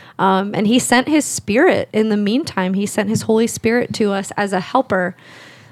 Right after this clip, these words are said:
Um, I think of Ephesians one, verses thirteen and fourteen.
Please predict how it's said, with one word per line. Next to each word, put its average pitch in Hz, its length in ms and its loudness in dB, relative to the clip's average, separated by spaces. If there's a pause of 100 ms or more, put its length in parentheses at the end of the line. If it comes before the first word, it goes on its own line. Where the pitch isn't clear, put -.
(180)
Um, 190 380 0
I 202 100 2
think 254 240 2
of 254 100 4
Ephesians 214 640 0 (100)
one, 196 720 -2
verses 214 460 0
thirteen 220 440 0
and 214 160 -2
fourteen. 190 680 -2